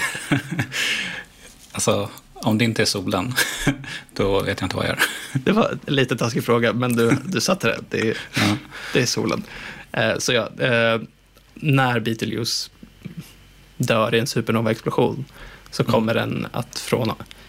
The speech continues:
Speaker 2: jorden skina, liksom, det kommer synas och skina starkare än fullmånen och även synas på dagen då. Ehm, men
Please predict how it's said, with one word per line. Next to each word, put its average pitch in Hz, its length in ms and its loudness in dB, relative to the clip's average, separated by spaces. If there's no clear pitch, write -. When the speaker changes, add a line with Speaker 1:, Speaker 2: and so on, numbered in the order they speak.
Speaker 2:
jorden 113 500 0
skina, 110 400 0
liksom, - 240 -8
det 123 100 0
kommer 117 200 0
synas 113 480 2
och 113 260 -2
skina 117 260 0
starkare 110 460 0
än 104 120 -4
fullmånen 117 580 0
och - 100 2
även 110 160 -2
synas 107 260 -2
på - 100 -6
dagen - 380 -2
då. - 60 -10
Ehm, 139 520 -4
men 120 420 2